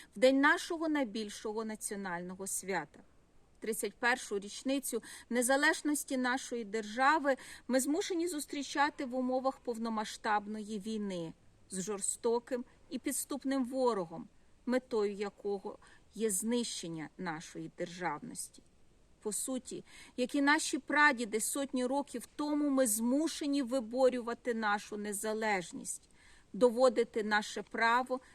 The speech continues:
на існування як нації. Нації, що має право на власну історію, право розпоряджатися своїм теперішнім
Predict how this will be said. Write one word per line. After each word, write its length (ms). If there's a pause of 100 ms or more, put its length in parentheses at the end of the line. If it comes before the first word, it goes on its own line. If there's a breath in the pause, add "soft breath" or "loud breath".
(120)
на 100
існування 1000 (200)
як 320
нації. 600 (480)
Нації, 640 (320)
що 240
має 300
право 500 (300 soft breath)
на 240 (240)
власну 540
історію, 880 (480 soft breath)
право 580
розпоряджатися 1160
своїм 560
теперішнім 840